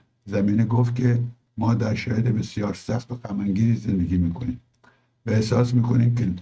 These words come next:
در لبه پرتگاه هستیم. نمی‌دانیم این بحران چگونه و چه زمانی پایان پیدا می‌کنه.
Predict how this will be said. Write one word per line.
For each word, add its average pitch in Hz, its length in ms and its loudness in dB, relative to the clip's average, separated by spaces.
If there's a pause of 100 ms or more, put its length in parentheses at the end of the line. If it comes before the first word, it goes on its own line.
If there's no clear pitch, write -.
(220)
در 110 160 2
لبه 110 300 2
پرتگاه 110 600 -2
هستیم. - 360 -8 (680)
نمی‌دانیم 127 680 2 (120)
این 127 220 4
بحران 117 380 2
چگونه 104 360 0
و 127 80 4
چه 117 200 -2
زمانی 110 320 2
پایان 95 460 -6 (340)
پیدا 87 200 -2
می‌کنه. 85 380 -6